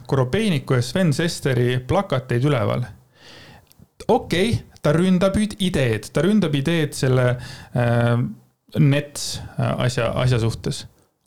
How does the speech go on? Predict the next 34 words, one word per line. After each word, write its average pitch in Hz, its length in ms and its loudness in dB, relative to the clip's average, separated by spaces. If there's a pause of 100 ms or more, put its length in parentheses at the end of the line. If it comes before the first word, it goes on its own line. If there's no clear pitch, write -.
(200)
Aga 208 220 0 (260)
kas 175 200 -2
Sven 220 260 2
Sester 180 400 -2 (560)
ja 131 120 0
Korobeinik 156 580 0
peaksid 147 460 0
tundma 151 300 2
samamoodi, 160 520 2
et 143 80 -2
rünnatakse 143 580 0
neid? 127 380 -4 (960)
Äh, 123 300 2
võttes 139 280 0
selles 147 280 0
mõttes, 127 300 -2
kui 117 300 0
Chris 139 200 -2
the - 100 -2
Fish - 360 -2
tundis, 131 300 2
et 120 100 0
teda 147 220 0
rünnatakse, 120 680 -2 (680)
kas 151 360 0
Sven 185 240 2
Sester 165 340 0 (600)
selle 160 240 0
loogika 156 440 2
järgi 139 200 0
võiks 135 160 -2
samamoodi 147 460 2
tunda 127 300 2
ennast, 117 320 -2